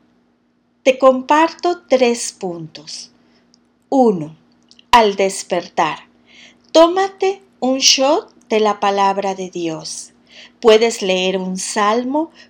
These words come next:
que te guíe para orar antes de comenzar el día. Este es el primer alimento perfecto para estar fortalecido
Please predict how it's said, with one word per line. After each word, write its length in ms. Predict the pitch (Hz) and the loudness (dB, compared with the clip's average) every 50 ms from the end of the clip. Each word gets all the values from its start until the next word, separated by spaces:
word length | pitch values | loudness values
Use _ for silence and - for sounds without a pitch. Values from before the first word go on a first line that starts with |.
| _ - | _ -2
que 120 | - 240 | -2 -2
te 160 | 233 - 254 | 0 2 0
guíe 640 | 240 240 226 214 240 277 294 339 370 381 392 392 - _ - | 0 0 -2 -4 -4 0 2 2 2 2 -2 -4 -8 _ 0
para 320 | - 233 214 208 208 202 | 0 2 2 2 2 2
orar 420 | 196 196 196 214 233 269 320 370 - - _ _ _ _ - | 2 2 2 2 2 2 0 -2 -4 -10 _ _ _ _ -2
antes 520 | - 254 262 269 269 269 - 285 277 269 - | 0 0 0 0 -2 -4 -4 -6 -6 -6 -6
de 140 | 240 220 233 | -8 -8 -4
comenzar 720 | - 208 202 196 190 190 190 190 - - 220 190 185 180 | -4 -4 -4 -4 -6 -6 -8 -8 -8 -6 -6 -6 -4 -4
el 220 | 175 170 170 - | -6 -8 -8 -10
día. 440 | - 180 170 170 156 156 - - _ _ _ _ _ _ _ - - - _ _ _ - _ - - | -10 -10 -8 -8 -8 -10 -12 -20 _ _ _ _ _ _ _ -20 -20 -20 _ _ _ -20 _ -4 0
Este 640 | 233 262 285 294 - - - - 359 370 381 - _ _ - _ _ _ _ _ - | 2 2 2 0 -4 -10 -8 -6 -6 -6 -6 -10 _ _ -20 _ _ _ _ _ 0
es 240 | 302 330 330 - | 0 0 0 0
el 180 | 370 359 339 330 | -2 -2 -2 0
primer 400 | - 262 254 247 233 233 233 233 | -2 -4 -2 -2 -2 -2 0 2
alimento 720 | 233 233 226 226 214 202 196 202 196 196 196 - 202 202 | 2 2 2 -2 -4 -2 -2 -2 -2 -2 -4 -6 -8 -4
perfecto 800 | - 196 175 185 185 - - 214 214 240 233 - - - 302 311 - _ - - - _ _ _ | -4 -6 -6 -6 -8 -8 -4 -2 -2 -2 -4 -8 -8 -6 -6 -6 -6 _ -20 -20 -20 _ _ _
para 280 | - 240 240 226 233 233 | 2 4 4 4 2 0
estar 420 | 240 233 - - 302 311 320 349 | -2 -6 -4 0 0 0 0 -2
fortalecido 1200 | - - 349 339 - _ - 240 214 202 202 202 202 - - - 247 247 262 262 294 311 320 320 | -4 -2 -4 -4 -4 _ -2 0 0 0 -2 -4 -6 -8 -10 -8 -8 -8 -4 -2 -2 -2 -2 -6